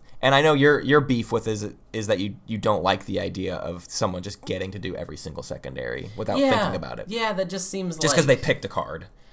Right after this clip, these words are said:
Speaker 2: it just doesn't, it's not, to me, it's not very interesting. You know what I
Speaker 1: Yeah.
Speaker 2: mean? It's just like, oh, like, it's, it's, it's a nice free, it's, it's just too powerful. That's too many things.
Speaker 1: Yeah.
Speaker 2: Like, speaker, that, like, strategic actions, uh, I don't know, this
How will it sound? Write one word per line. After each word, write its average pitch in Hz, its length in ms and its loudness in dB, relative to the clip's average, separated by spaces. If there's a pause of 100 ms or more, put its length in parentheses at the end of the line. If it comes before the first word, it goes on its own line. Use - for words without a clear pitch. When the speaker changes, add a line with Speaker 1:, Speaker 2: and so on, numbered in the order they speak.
(240)
Speaker 2:
it 170 180 -4
just 202 240 -6
doesn't, 180 320 0
it's 143 240 -4
not, 170 420 0
to 143 80 -4
me, 180 120 2
it's 170 140 -2
not 127 140 -2
very 127 280 2
interesting. 117 680 -4
You 110 120 -4
know 117 60 0
what 107 100 2
I 104 40 4
Speaker 1:
Yeah. 104 60 2
Speaker 2:
mean? 104 120 0
It's 110 100 -4
just - 240 -6
like, 98 340 -2
oh, 139 280 8
like, 127 180 0
it's, - 140 -6
it's, 127 260 -6 (260)
it's 117 140 -6
a 135 60 0
nice 135 260 2
free, 139 340 -6
it's, 131 280 -8 (100)
it's 196 200 -2
just 277 180 -2
too 233 120 -2
powerful. 165 520 -4
That's - 160 0
too - 200 -4
many 170 220 0
things. 101 460 -4
Speaker 1:
Yeah. 92 80 0
Speaker 2:
Like, - 160 -4
speaker, 165 680 -6 (240)
that, 123 500 2 (240)
like, 117 300 -4 (240)
strategic 135 640 -4
actions, 117 840 -6
uh, 98 380 -2 (840)
I - 140 -12
don't 403 260 -14
know, 339 220 -14
this 320 80 -14